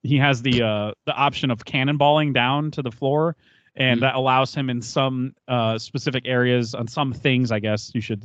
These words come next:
Speaker 1: I should say, that allows him to, like, kinda, like, propel further into the air. Like, he'll jump down. It's almost like a trampoline effect. Um, the wizard is like, uh, that, these are, like, the only three I've played so far, but, like, the wizard is the third one that I played, and he's, uh, he can conjure, like, bridges,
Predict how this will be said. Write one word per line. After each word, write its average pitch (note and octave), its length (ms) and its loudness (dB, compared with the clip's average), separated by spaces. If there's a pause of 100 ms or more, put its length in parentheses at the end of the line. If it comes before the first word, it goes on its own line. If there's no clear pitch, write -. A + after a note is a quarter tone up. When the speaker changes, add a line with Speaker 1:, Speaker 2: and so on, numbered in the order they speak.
(100)
Speaker 1:
I A2+ 80 -4
should A2 200 -4
say, A2 200 0 (360)
that A#2+ 240 2
allows B2 300 4
him A#2+ 80 0
to, A2+ 60 -2
like, A2+ 160 -4
kinda, B2+ 180 -2
like, G#2+ 160 -6
propel A#2 500 0 (100)
further A#2+ 280 0
into A#2 140 0
the A#2 160 -4
air. A2+ 320 0
Like, A#2 220 -2
he'll B2 120 2
jump A2+ 240 0
down. A#2 300 0
It's - 160 -6
almost D3+ 140 4
like C3 100 -4
a A#2+ 40 -4
trampoline A#2 440 0
effect. A#2+ 340 -4 (480)
Um, A2 520 2 (340)
the C#3+ 80 6
wizard D#3+ 400 6
is C#3 180 2
like, C3+ 240 0
uh, B2 500 2
that, D3+ 220 0
these E3 220 0
are, E3 40 -4
like, D3 200 2
the C#3 120 0
only B2+ 180 0
three A#2+ 140 -4
I've G#2+ 100 -2
played G#2+ 200 -6
so A2 80 -4
far, G2+ 220 -4
but, G#2+ 120 -4
like, A#2+ 160 -2
the C3+ 80 6
wizard E3 320 6
is B2+ 100 2
the B2 80 -4
third C#3 200 2
one B2+ 120 2
that A#2+ 100 2
I A#2 80 0
played, A#2 280 -2
and A2 120 -4
he's, A#2+ 340 0
uh, G#2+ 260 2 (280)
he D3+ 80 4
can C3+ 140 2
conjure, C3 640 2
like, A#2+ 220 -4
bridges, D3 640 0